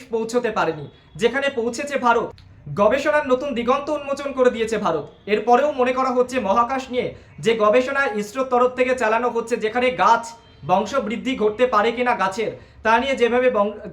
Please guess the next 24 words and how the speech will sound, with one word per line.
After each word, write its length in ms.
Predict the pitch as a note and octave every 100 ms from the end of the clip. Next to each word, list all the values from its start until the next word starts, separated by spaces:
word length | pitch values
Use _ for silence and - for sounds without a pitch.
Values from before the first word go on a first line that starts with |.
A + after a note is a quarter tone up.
| -
তা 140 | A3+ A#3
নিয়ে 200 | C#4 A3+
যেভাবে 480 | A3 A#3 A#3+ E3 - - D3
গবেষণা 460 | F#3 A3 A#3 C4
চালাচ্ছে 480 | B3+ G#3+ A3+ A#3 B3
ইসরো, 420 | G#3 G3+ B3 F3 - - -
অচিরেই 420 | G3 C4+ C#4+ C#4+
তার 180 | C4+ B3+
সাফল্য 460 | G3+ G3+ B3+ B3+
মিলবে। 360 | B3 A#3+ A#3 B3+
ভারতই 420 | F3+ A#3+ C#4+ D4+
হয়ে 200 | A#3 A#3+
উঠবে 240 | B3 B3+
মহাকাশ 460 | B3 G3 A#3+ C4 C4 -
গবেষণার 480 | F#3 A#3 B3+ A3+ - - - -
এক 160 | F#3+ - -
অনন্য 440 | G3 B3 C4 C4+
ক্ষেত্র, 360 | B3+ G3 - G#3
এমনটা 380 | G3+ B3 C4
মনে 200 | B3+ G#3+
করছে 320 | A#3+ B3 - B3
বিশ্বের 360 | F#3 - A#3
বিভিন্ন 400 | D#3+ F#3 B3+ C4+
প্রান্তের 600 | C4 G#3+ G#3 A#3 F#3 -